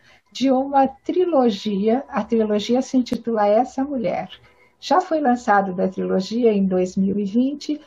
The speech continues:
um livro de poemas intitulado Mulher Umedecida. No livro Mulher Umedecida,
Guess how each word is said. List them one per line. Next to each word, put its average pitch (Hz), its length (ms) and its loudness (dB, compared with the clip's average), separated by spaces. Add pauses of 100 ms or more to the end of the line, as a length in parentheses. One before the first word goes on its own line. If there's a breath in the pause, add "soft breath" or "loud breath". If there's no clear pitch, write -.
(220 soft breath)
um 339 160 -4
livro 208 360 2
de 208 160 -4
poemas 233 680 2
intitulado 202 800 0
Mulher 202 540 2 (680)
Umedecida. 247 960 -6 (1040 soft breath)
No 277 140 4
livro 202 380 2
Mulher 190 460 2
Umedecida, 170 720 -6